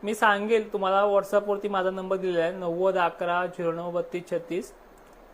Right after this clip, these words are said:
माझा नंबर घ्या, WhatsApp-वरती मी तुम्हाला प्रोव्हाइड करेल,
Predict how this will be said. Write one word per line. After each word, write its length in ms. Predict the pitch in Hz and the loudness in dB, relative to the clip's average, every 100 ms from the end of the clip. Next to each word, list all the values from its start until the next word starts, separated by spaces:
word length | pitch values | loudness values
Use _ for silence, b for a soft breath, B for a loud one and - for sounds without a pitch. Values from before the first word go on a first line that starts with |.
| - - - - | -20 -20 -20 -10
माझा 200 | 180 180 | -4 -4
नंबर 280 | 185 190 190 | -2 0 0
घ्या, 180 | 196 | 0
WhatsApp-वरती 480 | 190 180 196 190 190 | 0 0 -2 -4 -6
मी 60 | 196 | -4
तुम्हाला 220 | 196 202 | -4 -4
प्रोव्हाइड 380 | 202 208 220 220 | 0 2 2 0
करेल, 340 | 196 160 151 | 0 0 -4